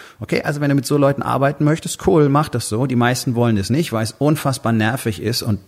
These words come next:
dich einfach zu viel Energie und am Schluss wahrscheinlich auch Geld kostet. Mach's nicht. Hab zwei, drei Möglichkeiten, die du wirklich vernünftig zusammengestellt hast, vernünftig gestaffelt hast, so wie es zum Beispiel die allermeisten Softwareanbieter mittlerweile machen. Da kriegst du irgendwie Basic, Advanced und Pro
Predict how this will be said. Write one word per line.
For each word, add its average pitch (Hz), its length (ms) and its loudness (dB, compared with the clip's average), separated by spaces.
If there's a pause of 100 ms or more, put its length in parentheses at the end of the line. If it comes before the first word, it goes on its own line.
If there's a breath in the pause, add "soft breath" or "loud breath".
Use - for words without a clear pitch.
(140)
dich - 180 -2
einfach 104 260 -4
zu - 160 -6
viel - 240 -2
Energie 104 400 -2
und 107 60 2
am 92 100 0
Schluss - 300 -2
wahrscheinlich 98 340 0
auch 95 120 -8
Geld 104 200 0
kostet. 95 360 -6 (440 loud breath)
Mach's 104 280 -2
nicht. 98 260 -4
Hab - 100 -6
zwei, 120 300 0
drei 110 380 0 (220)
Möglichkeiten, 123 800 0
die 107 100 -2
du 101 140 -2
wirklich 123 440 -2 (160 loud breath)
vernünftig 117 420 0
zusammengestellt 117 600 -2
hast, 117 100 -4
vernünftig 113 380 -2
gestaffelt 135 420 -2
hast, 135 300 0 (260 loud breath)
so 101 200 -2
wie 110 40 2
es 117 140 -2
zum 113 120 0
Beispiel 104 220 0
die 92 80 2
allermeisten 107 400 2
Softwareanbieter 120 720 0
mittlerweile 107 560 0
machen. 104 380 0 (340 loud breath)
Da 110 80 0
kriegst - 320 -4
du 117 60 0
irgendwie 107 320 0
Basic, 104 420 0
Advanced 107 400 0
und 90 140 -8
Pro 143 420 4